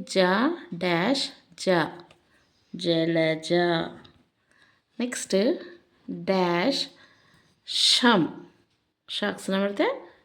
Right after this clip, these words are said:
షం, ఝషం. చూడండి, కడవ, ఖరం, గడప, ఘటం, చెదర,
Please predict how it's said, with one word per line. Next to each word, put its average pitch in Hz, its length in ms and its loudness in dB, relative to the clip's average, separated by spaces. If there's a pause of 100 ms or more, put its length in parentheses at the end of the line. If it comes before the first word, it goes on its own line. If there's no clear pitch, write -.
(220)
షం, 180 240 2 (640)
ఝషం. 170 560 0 (4000)
చూడండి, 135 420 -6 (760)
కడవ, 165 440 0 (880)
ఖరం, 170 480 0 (840)
గడప, 147 400 -6 (680)
ఘటం, 165 440 -2 (760)
చెదర, 151 500 -2